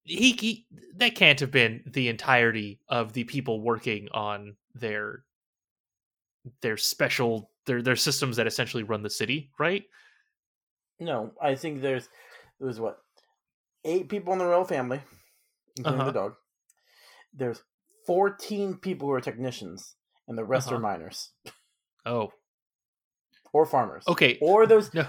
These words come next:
Speaker 2: or those two people who sit in the room with their hoods up the whole time and just sit there.
Speaker 1: <laughs>
Speaker 2: You know who I'm talking about, right? <laughs>
Speaker 1: Yeah, yeah. Yeah, I know exactly
Speaker 2: Okay.
Speaker 1: what you mean.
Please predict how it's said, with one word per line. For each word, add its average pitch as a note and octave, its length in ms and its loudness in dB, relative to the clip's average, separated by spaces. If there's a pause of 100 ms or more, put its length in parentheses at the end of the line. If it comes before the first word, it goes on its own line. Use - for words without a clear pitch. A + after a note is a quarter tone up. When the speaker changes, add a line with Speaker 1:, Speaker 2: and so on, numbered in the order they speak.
(100)
Speaker 2:
or G#3+ 180 6
those B3 240 4
two C4 180 -2
people G3+ 340 -2
who D#3+ 60 -2
sit F#3+ 180 0
in F3+ 80 -2
the E3 80 0
room D#3 220 0
with D#3 120 0
their A#2+ 100 -2
hoods D#3 240 0
up G3+ 120 0
the G3 60 -2
whole G3 140 0
time G#3+ 280 0 (840)
and D3+ 160 -6
just C3+ 160 -2
sit - 140 -10
there. - 220 -8
Speaker 1:
<laughs> - 720 -10 (240)
Speaker 2:
You F#3 100 -4
know F#3+ 80 6
who F#3+ 60 8
I'm F3+ 60 4
talking D#3+ 160 6
about, C3 160 2
right? F3 220 2 (160)
<laughs> - 160 -20 (340)
Speaker 1:
Yeah, G3+ 120 8
yeah. F3+ 200 6 (380)
Yeah, E3 80 2
I D3+ 60 4
know D#3 80 2
exactly D3 260 6
Speaker 2:
Okay. D3+ 80 4
Speaker 1:
what C#3 120 0
you D3 60 -6
mean. C#3 240 0